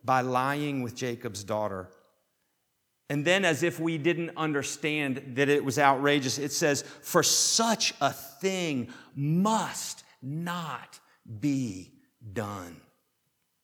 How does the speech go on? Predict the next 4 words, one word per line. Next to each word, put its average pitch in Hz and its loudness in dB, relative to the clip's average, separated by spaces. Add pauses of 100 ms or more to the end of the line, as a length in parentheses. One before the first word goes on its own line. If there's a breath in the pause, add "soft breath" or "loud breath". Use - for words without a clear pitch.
(2750 soft breath)
This 175 6
idea 135 4
of 127 0 (400)
this 151 4